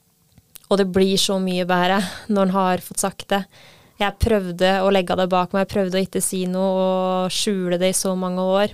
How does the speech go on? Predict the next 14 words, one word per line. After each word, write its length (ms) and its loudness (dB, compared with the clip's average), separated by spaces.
men 120 -4
det 80 2
var 80 2
først 380 -6
når 100 -4
jeg 220 -2
åpnet 460 -2
meg 220 -2
og 60 -8
fortalte 420 -8
om 160 -6
det, 200 -2
og 60 -10
fikk 180 0